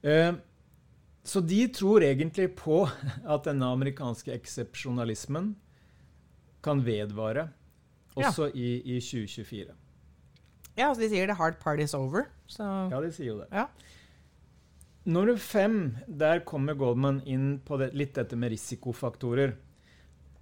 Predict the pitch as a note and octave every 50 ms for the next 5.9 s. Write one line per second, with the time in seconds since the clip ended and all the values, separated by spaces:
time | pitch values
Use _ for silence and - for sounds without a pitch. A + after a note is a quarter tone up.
0 | - - - - C3+ C3+ C#3 C#3+ C#3+ D3 C#3+ - - - - - _ _ - -
1 | - - - - D#3 D3+ D#3 E3 E3+ E3+ - - - C#3+ E3 D#3+ C3 C3 D3+ D#3
2 | C#3+ C#3 C#3+ C#3+ C3+ B2+ A2+ A#2+ C#3 D#3 F3 G3 F3+ - - - _ _ - -
3 | - - - - D3 C#3 C#3+ D3 D3 C3+ A#2 G#2+ G2 A2 G#2+ A#2+ C#3 D#3+ F3 E3+
4 | C#3 B2+ - - B2+ B2 B2+ B2+ B2+ C3 B2+ B2+ - - - - _ _ - -
5 | - - - C#3+ C3 C3+ C3+ B2+ A2+ G#2+ - - - A#2+ A#2+ C3 C#3+